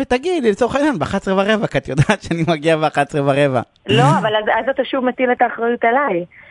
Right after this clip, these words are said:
Speaker 2: אני לא מוכנה יותר שת-, את-, ש-, ש-, שתאחר. תראה, ב-, ב-, בפעם הראשונה שאמרתי לבת שלי, המתבגרת, שאני לא מוכנה לקבל את זה כזה, אני, כי אני מאחרת, אמרתי לה, "תקשיבי,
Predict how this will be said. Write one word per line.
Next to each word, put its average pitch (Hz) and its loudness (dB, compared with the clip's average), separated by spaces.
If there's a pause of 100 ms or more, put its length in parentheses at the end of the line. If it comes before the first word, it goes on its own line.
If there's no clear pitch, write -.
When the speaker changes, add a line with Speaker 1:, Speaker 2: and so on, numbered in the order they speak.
(120)
Speaker 2:
אני 247 2
לא 220 2
מוכנה 180 0
יותר 156 -2
שת-, 175 -6 (100)
את-, 175 -6 (200)
ש-, - -12 (140)
ש-, 165 -2
שתאחר. 175 -2 (380)
תראה, 196 0 (100)
ב-, 160 -6 (140)
ב-, 160 -4
בפעם 233 -2
הראשונה 185 -2
שאמרתי 175 0
לבת 175 -2
שלי, 170 -2 (340)
המתבגרת, 165 0 (400)
שאני 190 0
לא 247 2
מוכנה 185 -2
לקבל 165 -2
את 160 -2
זה 160 -8
כזה, 165 -2
אני, 156 -2
כי 170 -4
אני 156 -2
מאחרת, 151 -2 (420)
אמרתי 240 -2
לה, 233 2 (100)
"תקשיבי, 151 -8